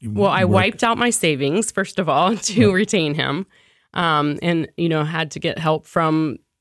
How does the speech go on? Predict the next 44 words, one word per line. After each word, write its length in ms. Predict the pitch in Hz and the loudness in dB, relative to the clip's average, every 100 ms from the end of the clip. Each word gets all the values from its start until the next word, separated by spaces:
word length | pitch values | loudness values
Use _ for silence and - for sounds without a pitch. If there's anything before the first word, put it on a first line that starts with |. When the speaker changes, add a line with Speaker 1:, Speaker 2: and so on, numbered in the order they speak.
| 170 | -20
Speaker 2:
from 400 | - 180 160 156 | -6 -2 0 -2
family 480 | - 170 160 151 156 | -2 0 0 0 0
and 160 | 151 165 | -2 -2
things 220 | 160 143 | -4 -2
like 180 | 143 - | -4 0
that. 260 | 147 101 | -2 -2
So 140 | - 185 | -2 -2
in 220 | 196 202 | 2 2
the 40 | |
meantime, 540 | 190 196 202 196 175 160 | 4 4 2 0 -2 0
in 120 | 160 | 0
that 180 | 160 - | -2 -4
six 320 | - - 175 | -8 -8 -4
months, 340 | 160 123 - - | -4 -4 -8 -4
I 120 | 160 | -2
had 180 | 170 - | -2 -6
started 380 | - 160 170 165 | -2 -2 0 0
another 380 | 170 180 175 | 0 0 -2
job 320 | 165 165 151 151 | -2 0 0 0
that 120 | 160 | 0
I 40 | |
was 140 | 165 160 | 0 -2
doing 240 | 165 160 | -4 -2
very 320 | 147 165 156 | 0 0 2
well 240 | 151 147 147 | 2 0 0
in. 160 | 151 | -2
And 140 | 151 143 | -2 -4
I 80 | 147 | -6
started, 400 | - 156 160 156 | -2 -2 0 -4
like, 160 | 151 | -4
this 160 | 185 180 | -4 -6
savings 480 | - 175 165 165 165 | -4 -4 -2 -4 -6
account 260 | 165 160 | -6 -6
for 80 | 175 | -2
my 140 | 170 | -4
kids. 640 | 156 175 165 165 156 151 - | -2 0 2 2 -2 -8 -4
And, 240 | 160 156 156 - _ _ _ - | -2 -2 -6 -18 _ _ _ -4
you 60 | 190 | 0
know, 180 | 170 | 0
I, 300 | 160 170 170 - | 0 0 -2 0
I 140 | 170 | -2
just 300 | 165 175 - | 0 -2 -2
was 160 | 170 160 | -6 -8
really 580 | 160 185 170 165 165 | -2 0 2 -2 -6